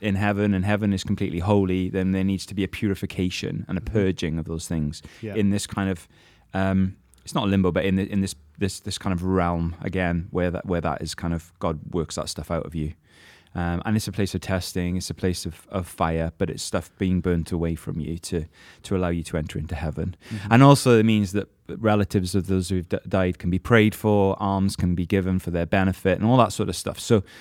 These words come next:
Speaker 1: so it kind of p-, ties into the, those who are still alive as well, being able to kinda, like, speed the process up and help them out.
Speaker 2: Right. I mean, it's not, I mean, it's not something I see in scripture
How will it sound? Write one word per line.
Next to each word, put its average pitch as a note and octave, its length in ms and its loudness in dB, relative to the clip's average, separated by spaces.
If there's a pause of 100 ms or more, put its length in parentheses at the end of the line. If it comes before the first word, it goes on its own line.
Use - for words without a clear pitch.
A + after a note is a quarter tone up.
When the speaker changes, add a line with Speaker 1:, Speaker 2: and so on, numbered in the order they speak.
(200)
Speaker 1:
so - 140 -2
it G#2+ 80 -2
kind A2 160 0
of - 240 -6
p-, - 100 -10
ties G#2+ 320 2
into G2+ 300 0
the, F#2+ 180 0
those F#2+ 240 -2
who G2 120 -4
are F2+ 40 -2
still F#2 240 0
alive F2 380 0
as F2 160 -4
well, F2+ 180 2
being F#2 180 0
able F#2+ 100 0
to E2 40 -8
kinda, G2 160 0
like, F#2+ 80 -2
speed A2 300 2
the F#2+ 60 -4
process G#2+ 440 2
up A#2 260 2 (140)
and F2 140 -4
help F#2+ 200 -2
them F2+ 120 -2
out. E2 260 -6 (260)
Speaker 2:
Right. G2 400 -8 (640)
I - 40 -6
mean, C3 220 2
it's B2 180 -6
not, D3+ 240 0 (760)
I A2+ 80 -8
mean, A#2+ 160 -2
it's A#2 120 -6
not D#3 120 -2
something C#3 200 -4
I B2+ 80 -2
see C3 220 -2
in A#2 300 -4
scripture - 640 -4